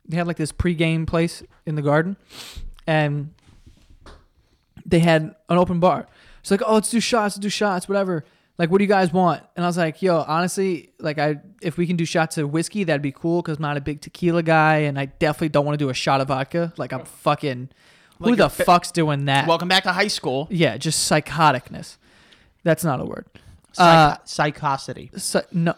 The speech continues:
Speaker 1: <laughs> Psychosis.
Speaker 2: Psych-
Speaker 1: Psychosity?
Speaker 2: Psychosity, why not?
Speaker 1: Psychosity sounds like a dope, like,
Speaker 2: You can
Speaker 1: a, that sounds like a major in college. What do you major in? Psychosity.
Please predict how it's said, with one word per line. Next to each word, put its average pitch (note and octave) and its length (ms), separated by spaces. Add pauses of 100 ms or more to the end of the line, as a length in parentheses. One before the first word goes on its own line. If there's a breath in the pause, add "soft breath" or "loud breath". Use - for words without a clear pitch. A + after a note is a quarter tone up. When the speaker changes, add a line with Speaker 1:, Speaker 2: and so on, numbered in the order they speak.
Speaker 1:
<laughs> A5+ 760
Psychosis. F3 880 (720)
Speaker 2:
Psych- F3 240
Speaker 1:
Psychosity? G3+ 600
Speaker 2:
Psychosity, D3+ 520
why D3 160
not? G3+ 140
Speaker 1:
Psychosity F#3 580
sounds D3+ 240
like C#3+ 120
a - 160 (260)
dope, C#3+ 420
like, D#3+ 140
Speaker 2:
You E3 80
can D#3 60
Speaker 1:
a, - 20 (160 soft breath)
that G3 100
sounds D4+ 140
like A#3+ 100
a E3+ 40
major D#3 440
in C#3 120
college. C#3 580 (460)
What E3+ 80
do G3+ 40
you G3 60
major E3+ 280
in? - 80
Psychosity. - 680